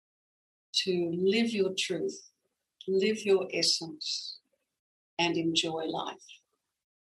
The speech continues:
One more thing you should know is that Cassandra brings forward your gifts, and many of you have gifts you have no idea about. And if you call on Cassandra,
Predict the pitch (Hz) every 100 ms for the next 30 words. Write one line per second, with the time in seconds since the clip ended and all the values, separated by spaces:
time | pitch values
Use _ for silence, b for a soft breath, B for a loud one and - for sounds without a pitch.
0 | _ _ _ _ - 170 180 175 165 165
1 | - 233 269 180 - - _ - - -
2 | _ _ _ _ _ _ _ _ - 165
3 | 160 - - 151 - - - - - 190
4 | 220 220 190 185 170 165 - - 214 202
5 | 185 165 160 - _ 170 160 160 175 156
6 | - - - - - _ B B B -
7 | 175 175 180 196 233 247 226 190 175 165
8 | 165 165 - 196 190 - - 165 160 160
9 | 160 170 175 190 196 180 165 160 165 151
10 | - - - _ _ _ _ _ _ _
11 | _ _ - 190 - - - - 170 180
12 | 208 233 233 - 175 151 143 135 -